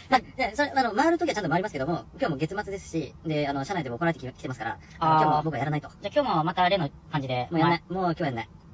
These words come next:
Speaker 2: 「お前、なんとか」ってまた言われるんですか？お願いします。「お前」
Speaker 1: あ、まあ、あの、「殺すぞ」と。
Speaker 2: あー、やっぱ言われるんですね。
Speaker 1: そう。
Speaker 2: なんて怖い会社だ、これ。<laughs> よく三年間も勤めれますね。
Speaker 1: まあ、ね、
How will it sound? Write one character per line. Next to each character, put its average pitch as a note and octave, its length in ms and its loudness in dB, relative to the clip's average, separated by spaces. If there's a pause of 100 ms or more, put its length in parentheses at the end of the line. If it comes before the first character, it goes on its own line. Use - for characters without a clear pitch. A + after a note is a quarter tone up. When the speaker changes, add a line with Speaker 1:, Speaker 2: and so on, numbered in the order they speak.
(120)
Speaker 2:
「お F#3 40 -6
前、 F#3+ 300 2
な F#3+ 80 0
ん - 20 0
と - 60 -6
か」 A#2 60 -4
っ - 20 -2
て C3+ 60 -6
ま C#3 60 -2
た C#3 80 -4
言 - 20 0
わ C#3 40 0
れ C#3 60 0
る - 20 -4
ん - 20 -4
で - 20 -14
す - 40 -10
か？ C3+ 100 -8 (180)
お D#3 60 -6
願 C#3 60 -2
い - 20 -2
し A#2 40 -6
ま A#2 60 -10
す。 - 160 -18
「お E3 60 -4
前」 E3 220 2 (360)
Speaker 1:
あ、 G3 100 -2
ま F#3 120 2
あ、 E3+ 100 -6
あ F3+ 60 -2
の、 E3 280 2
「殺 F3+ 100 -2
す E3 40 -6
ぞ」 C4+ 100 -4
と。 - 100 -10
Speaker 2:
あ D#3 420 4
ー、 - 20 0
や C3+ 60 0
っ - 40 -4
ぱ - 80 -8
言 C3 60 -2
わ C3 60 2
れ C3 60 -2
る B2+ 60 -4
ん - 20 -6
で A2+ 60 -10
す - 60 -16
ね。 C3 180 -6 (100)
Speaker 1:
そ C#3 80 -6
う。 - 120 -8
Speaker 2:
な D3 100 -4
ん A4 80 -4
て - 100 -2
怖 - 140 2
い C3+ 60 0
会 B2 100 0
社 - 60 -6
だ、 A#2+ 60 -6
こ A2 80 -10
れ。 A2+ 80 -6
<laughs> - 520 -16
よ D#4+ 100 -2
く A#3+ 140 0
三 E3+ 140 0
年 A#3+ 100 2
間 F#4 120 -2
も B2+ 60 -4
勤 F3+ 160 -4
め D#3+ 60 0
れ - 60 -2
ま B3+ 80 -2
す - 80 -12
ね。 A#2+ 160 -8 (260)
Speaker 1:
ま F3 240 4
あ、 D#3+ 60 -4 (380)
ね、 E3+ 180 0